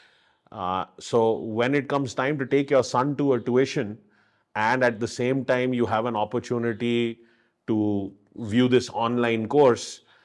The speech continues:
what are you going to prioritize, right? So the idea is to create clarity in what gets your time and what doesn't get your time. And when you achieve this congruence between your purpose,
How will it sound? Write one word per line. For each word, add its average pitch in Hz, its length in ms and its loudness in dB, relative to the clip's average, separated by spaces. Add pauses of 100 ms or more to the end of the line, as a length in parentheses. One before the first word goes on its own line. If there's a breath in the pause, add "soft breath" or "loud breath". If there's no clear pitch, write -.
(380 soft breath)
what 113 340 4
are 135 120 4
you 123 120 0
going 117 220 0
to 107 80 -2
prioritize, 101 680 -2 (680)
right? 107 220 -6 (520 soft breath)
So 131 600 2 (240)
the 117 160 2
idea 139 340 6
is 160 200 4
to 151 300 0 (440)
create 147 500 2
clarity 127 540 2
in 120 280 -2
what 107 440 2
gets 127 320 2
your 147 180 2
time 131 260 -4
and 120 120 -4
what 107 180 -2
doesn't 101 300 -6
get 87 180 -8
your 87 160 -12
time. 76 200 -18 (400 loud breath)
And 110 120 -6
when 127 140 2
you 156 160 6
achieve 185 320 2
this 185 160 4
congruence 127 640 0
between 117 340 0
your 120 220 4
purpose, 120 640 0